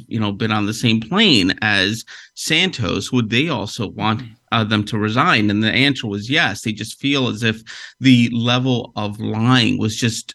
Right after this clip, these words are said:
just too great. And, and, and a lot of them knew that, you know, politicians always lie,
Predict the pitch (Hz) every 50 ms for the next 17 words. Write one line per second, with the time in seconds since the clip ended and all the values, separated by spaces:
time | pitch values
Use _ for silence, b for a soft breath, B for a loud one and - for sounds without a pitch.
0 | - 120 123 123 135 127 - - - - 170 135 110 113 120 127 131 - - -
1 | - 110 101 95 131 139 139 131 - - 139 139 135 135 - 165 175 196 220 226
2 | 202 190 170 147 131 131 127 123 123 113 123 120 123 147 135 113 113 110 - 131
3 | 135 131 - - - 127 123 113 123 113 104 98 101 104 104 113 127 135 120 98
4 | 80 80 90